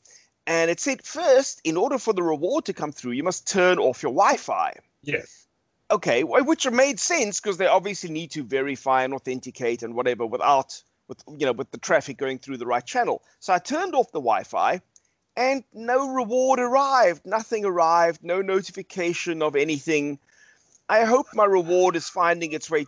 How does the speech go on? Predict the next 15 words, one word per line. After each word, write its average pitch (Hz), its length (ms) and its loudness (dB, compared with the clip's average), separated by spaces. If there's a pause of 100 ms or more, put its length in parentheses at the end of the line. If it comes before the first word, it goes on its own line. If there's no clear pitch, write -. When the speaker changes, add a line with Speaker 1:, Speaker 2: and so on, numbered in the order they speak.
Speaker 1:
to 175 120 -10
me 147 140 -10
somewhere, 151 500 -2
somehow. 139 640 2 (200)
I'm 190 120 -2
assuming 202 480 -2
the 170 100 2
reward's 156 520 2
going 147 220 2
to 131 80 -16
be 135 160 -4
in 127 100 -6
the 127 60 -6
form 139 340 -2
of, 120 200 4